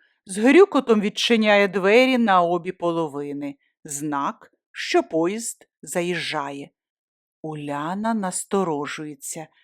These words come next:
Як зустріне її Осип? Що скаже?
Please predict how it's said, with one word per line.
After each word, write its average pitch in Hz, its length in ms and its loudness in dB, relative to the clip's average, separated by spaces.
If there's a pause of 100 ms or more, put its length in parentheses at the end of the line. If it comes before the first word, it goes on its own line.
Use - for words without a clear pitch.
(640)
Як 190 520 2
зустріне 277 880 0
її 226 580 -2
Осип? 156 720 -4 (580)
Що - 480 -2
скаже? 254 800 -2